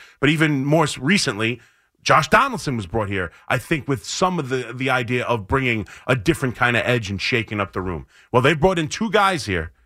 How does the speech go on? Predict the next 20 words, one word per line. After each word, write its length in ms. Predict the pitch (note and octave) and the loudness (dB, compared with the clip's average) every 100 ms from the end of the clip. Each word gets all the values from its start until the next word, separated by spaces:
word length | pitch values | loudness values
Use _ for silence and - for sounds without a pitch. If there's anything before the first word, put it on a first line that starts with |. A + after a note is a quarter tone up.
| _ _ _ | _ _ _
who 160 | - D#3+ | 0 2
are 120 | C#3 | 2
clearly 720 | - - F#3+ A3 F3 G#2+ G2 - _ _ _ _ _ _ _ _ _ _ _ - | -2 -4 -2 0 0 -2 -4 -8 _ _ _ _ _ _ _ _ _ _ _ 0
going 220 | D#3+ D3+ | 2 2
to 140 | D3+ B2 | 0 0
be 420 | C#3+ B2+ A#2 - _ _ _ _ _ _ _ _ _ - | 0 0 -6 -12 _ _ _ _ _ _ _ _ _ -2
a 100 | B2+ | 0
short 380 | - - G3 E3 | 2 2 2 4
honeymoon 420 | F#3+ F#3+ F#3 F3+ | 2 2 0 -2
with 120 | F3 | -4
the 60 | D3+ | 0
fan 260 | D3+ C#3+ | 2 2
base 260 | C3+ C3 - - - | 2 0 -4 -12 -2
and 120 | C3 | 0
have 80 | B2+ | 2
had 180 | A#2+ B2+ | 2 4
problems 360 | D#3+ D3+ C3 | 4 2 -4
at 100 | C3 | -6
previous 360 | C#3 B2 A2+ G2 | -4 -4 -6 -6
stops. 400 | D#2 - - | -8 -8 -16